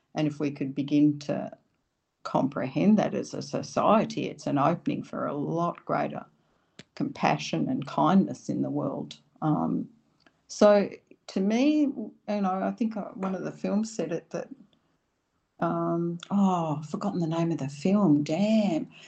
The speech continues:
But it said that, um, people who were different, in essence, I've forgotten the word they used, aren't the problem in society, they're the answer. And, and I really can understand that, because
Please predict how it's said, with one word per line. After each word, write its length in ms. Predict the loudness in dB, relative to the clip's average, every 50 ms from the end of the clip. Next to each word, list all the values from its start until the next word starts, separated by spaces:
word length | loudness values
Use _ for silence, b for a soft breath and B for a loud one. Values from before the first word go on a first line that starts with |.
| B B
But 100 | 6 6
it 140 | 6 6 6
said 300 | 4 6 6 6 4 4
that, 360 | 2 2 2 0 -6 -8 -4
um, 560 | -2 -2 -2 -2 -4 -4 -6 -6 -8 -8 -10 -14 _ _ _ _ _ _ _ _ _ _ -20 _ _ _ _ _ _ _ _ _ _ _ -20 _ _ _ _ _ _ _ _ _ -6 2
people 260 | 4 4 6 6 6
who 180 | 6 6 4 6
were 140 | 4 4 2
different, 600 | 2 0 -2 -2 -2 -2 -2 -2 -2 -2 -2 -2
in 80 | -2 -2
essence, 380 | -4 -4 -2 -2 -2 -2 0
I've 120 | -2 -4 -4
forgotten 280 | -2 0 0 2 2
the 80 | 2 2
word 260 | 2 -2 -4 -4 -4
they 160 | -4 -2 -2
used, 300 | -2 -4 -4 -6 -8 -12 b b b b b b b
aren't 300 | 6 6 6 6 2 -2
the 60 | -10 -14
problem 600 | -12 -8 -2 2 2 2 2 0 0 0 0 0
in 140 | 0 -4
society, 680 | -8 -8 -10 -12 -8 -4 -4 -2 -2 -2 -4 -2 -4 -2
they're 180 | 0 0 -2 0
the 200 | 2 2 2 2
answer. 520 | 2 0 -2 -4 -8 -6 -4 -4 -4 -4 _ _ _ _ _ _ _ _ _ _ _ _ _ _ _ _ _ _
And, 220 | -2 -2 -2 -2 -2 -2
and 200 | -2 -2 0 2
I 160 | 2 2 0
really 720 | 0 -2 -4 -2 0 0 0 0 -2 -4 -4 -4 -6 -10 -14 -18 _ _ _ _ _ _ _ _ _ _ _ _ -16
can 300 | -6 -2 0 0 0 0
understand 960 | 0 2 2 2 2 0 -2 -4 -6 -10 -6 -4 0 2 2 4 4 4 2 2
that, 220 | 0 -4 -4 -4
because 520 | -8 -10 -8 -4 -2 -2 -2 -2 -4 -10